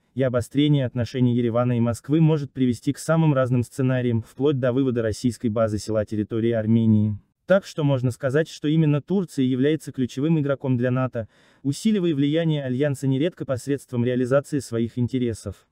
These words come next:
И возникающие на поверхности некие осложнения Анкары и нато совершенно не затрагивают глубинное сотрудничество Турции и блока. Что касается будущего, то я прогнозирую, что Турция в ближайшее время будет особенно активна в военно-политическом плане именно на постсоветском пространстве,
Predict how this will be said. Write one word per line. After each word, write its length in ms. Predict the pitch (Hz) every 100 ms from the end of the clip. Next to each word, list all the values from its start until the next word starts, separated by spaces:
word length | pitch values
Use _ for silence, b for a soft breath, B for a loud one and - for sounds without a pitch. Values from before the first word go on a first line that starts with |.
| _ -
И 120 | 120
возникающие 680 | 123 123 - 175 180 - 170
на 100 | 160
поверхности 560 | 139 156 139 127 -
некие 320 | 127 131 143
осложнения 540 | 123 123 120 131 131 113
Анкары 380 | 107 120 120 156
и 80 |
нато 260 | 143 160 147
совершенно 520 | - 120 113 170 170
не 120 | 160
затрагивают 580 | 123 117 139 151 143 135
глубинное 500 | 113 117 113 120 113
сотрудничество 720 | 101 104 113 104 107 - - 104
Турции 440 | 123 120 - 143
и 20 |
блока. 520 | 123 117 104 - 92 95 _ -
Что 220 | - 131
касается 480 | 127 - 131 120 123
будущего, 680 | 127 147 123 - 104 98 101 b b
то 80 |
я 160 | 139 156
прогнозирую, 680 | 151 135 135 120 165 170 143
что 180 | - 135
Турция 480 | 156 175 143 135 113
в 20 |
ближайшее 520 | 117 113 123 113 123
время 260 | 123 156 135
будет 240 | 131 127
особенно 460 | 120 - 139 135 131
активна 400 | - 165 147 123
в 20 |
военно-политическом 960 | 120 127 147 127 120 110 131 - 120 113
плане 380 | 127 165 156
именно 240 | 139 127 127
на 120 | 123
постсоветском 600 | 131 120 123 123 - 123
пространстве, 800 | 127 131 - 135 123 - 117